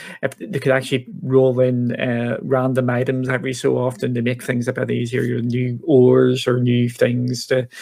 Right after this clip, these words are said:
just to give a bit of variety of it going forward. I think roguelikes,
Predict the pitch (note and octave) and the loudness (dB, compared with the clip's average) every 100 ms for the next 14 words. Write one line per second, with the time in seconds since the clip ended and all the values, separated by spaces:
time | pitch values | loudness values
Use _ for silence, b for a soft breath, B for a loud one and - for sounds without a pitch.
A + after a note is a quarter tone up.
0 | B B _ C3 - A#2 B2 A#2+ - B2 | B B _ -10 -8 -6 -4 -4 -4 -6
1 | - B2+ A#2+ B2 C3 C3 B2+ - C3 C3 | -4 -2 -2 -2 -2 -4 -6 -4 -2 -2
2 | A#2+ B2 C3 - D3 - C#3+ B2+ _ _ | -2 -2 -2 -6 -8 -6 -6 -8 _ _
3 | _ - B B B - C#3+ E3+ E3+ D#3+ | _ -16 B B B 4 6 6 4 0
4 | D3+ - - - | 0 -4 -8 -8